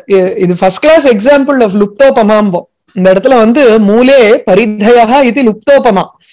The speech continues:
லுப்தோபமாங்கிறச்சு ஏதாவது இல்லாம இருக்கணும். இந்த, இந்த இடத்துல சாதாரண தர்மமும் இல்ல, உங்களுக்கு வந்து இதுவும் இல்ல,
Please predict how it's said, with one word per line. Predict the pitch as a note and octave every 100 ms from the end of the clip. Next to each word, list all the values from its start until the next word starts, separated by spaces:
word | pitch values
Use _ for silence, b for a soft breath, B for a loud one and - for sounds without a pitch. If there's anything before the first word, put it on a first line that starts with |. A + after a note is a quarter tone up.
| b b -
லுப்தோபமாங்கிறச்சு | G#3 - E4 D4 C#4 C#4+ C4+ C4 D#4+ E4 B3 C#4 B3+
ஏதாவது | G3+ G#3 C4 D#4 E4 E4 D4 A#3 A3+
இல்லாம | B3 C#4+ D4 B3+
இருக்கணும். | A3 G3+ F#3+ -
இந்த, | G#3+ G#3+
இந்த | A3+ B3 B3
இடத்துல | B3 D#4
சாதாரண | D4 G#3+ A#3 C#4 C4+ B3+
தர்மமும் | B3 B3+ C#4+ C#4+
இல்ல, | G3+ F3 A#3+ D4 b b _
உங்களுக்கு | A#3+ B3+ B3 A#3+
வந்து | A#3 B3+ D4+ C#4 A3+ G#3+ F#3+
இதுவும் | A3+ D4+ E4 C#4
இல்ல, | F#3 F3 A#3